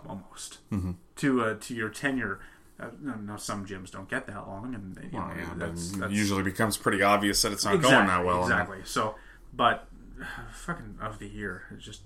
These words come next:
Speaker 1: gets me every time. I can't believe it. Lou Lamoriello, uh, winning this award for acquiring Andy Green and forward Jean-Gabriel Pageau. So that, that's fantastic. That's all it takes to win the G M of the Year award, because that's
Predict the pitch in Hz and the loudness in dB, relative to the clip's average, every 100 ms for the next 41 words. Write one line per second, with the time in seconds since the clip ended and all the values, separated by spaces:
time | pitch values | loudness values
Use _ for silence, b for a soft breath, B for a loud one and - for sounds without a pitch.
0 | - 123 117 101 92 85 95 95 92 104 | -6 -4 -4 -8 -12 -12 -10 -10 -8 -8
1 | 98 101 104 - B B 135 127 127 120 | -8 -8 -10 -12 B B 4 8 8 6
2 | 117 117 110 110 107 104 B B 123 117 | 6 4 2 2 2 0 B B -4 -2
3 | 117 117 107 113 110 - 117 107 - 127 | -2 -4 -2 0 0 0 -4 -2 4 4
4 | 120 127 147 175 175 143 151 170 170 160 | 4 0 0 2 2 2 4 4 2 0
5 | B - 151 151 175 165 151 127 131 165 | B 0 0 2 2 4 2 0 2 4
6 | 165 165 160 156 156 160 160 143 160 117 | 4 6 6 6 4 6 4 4 2 0
7 | - - 127 127 156 151 156 170 156 160 | -4 0 0 2 -2 -2 0 0 4 2
8 | 160 - 107 120 117 - 117 - 117 117 | 2 -4 -4 -2 -2 -2 -4 -4 -8 -8
9 | 113 110 113 110 107 113 120 101 98 98 | -8 -8 -6 -6 -4 -2 -2 -4 -8 -8
10 | 101 120 147 | -10 -10 -12